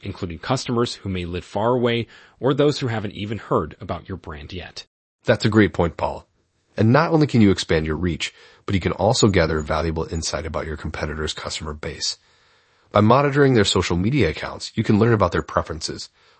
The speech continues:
Speaker 2: what products they're interested in, and what kind of content resonates with them.
Speaker 1: Absolutely, Theo. This insight is so valuable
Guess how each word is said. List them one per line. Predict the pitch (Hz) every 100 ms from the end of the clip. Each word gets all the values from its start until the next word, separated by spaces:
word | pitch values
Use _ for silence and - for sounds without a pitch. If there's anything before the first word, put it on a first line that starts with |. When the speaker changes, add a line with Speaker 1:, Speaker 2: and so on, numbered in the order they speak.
| -
Speaker 2:
what | 104 -
products | - 85 -
they're | 85
interested | 95 92 95 - 71
in, | 80 82 - _ _
and | - 82 78
what | 82
kind | - 78
of | 78
content | - - 73 85 71
resonates | 78 76 73 73 -
with | -
them. | 73 - _ _ _ -
Speaker 1:
Absolutely, | 127 156 - 143 135 120 120
Theo. | - 110 87 65 - _ _ - - -
This | 180 196
insight | 156 131 120 98 -
is | 104 -
so | - 165 196
valuable | 120 80 80 73 87